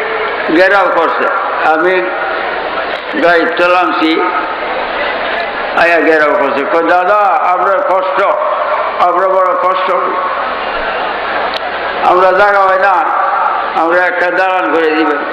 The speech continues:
দেখলাম যে বাস্তবিক ছাত্রের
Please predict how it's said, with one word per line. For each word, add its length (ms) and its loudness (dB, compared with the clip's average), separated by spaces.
দেখলাম 500 2
যে 80 2
বাস্তবিক 540 0
ছাত্রের 520 0